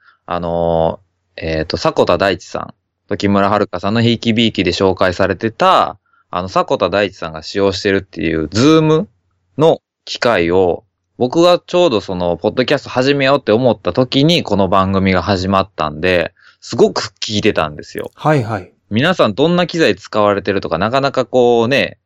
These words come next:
Speaker 1: 聞けないではないですか。番組の中だったら。うわ、すごいいい番組だなと思って聞いてて、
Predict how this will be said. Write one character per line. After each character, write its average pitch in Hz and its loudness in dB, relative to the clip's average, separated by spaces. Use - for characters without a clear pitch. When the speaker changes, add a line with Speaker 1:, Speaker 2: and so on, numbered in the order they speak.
Speaker 1:
聞 - -14
け 170 2
な 104 2
い 80 -4
で 80 -4
は 76 -6
な 80 -8
い 78 -8
で 78 -8
す - -18
か。 - -6
番 90 0
組 90 -2
の 80 -4
中 78 -4
だ 76 -2
っ - -8
た - -6
ら。 - -4
う 123 2
わ、 131 4
す - -8
ご 139 4
い 104 2
い - 2
い 95 2
番 95 0
組 98 2
だ 87 2
な 87 2
と 95 -2
思 104 2
っ 104 0
て - -4
聞 147 0
い 143 2
て 170 2
て、 202 2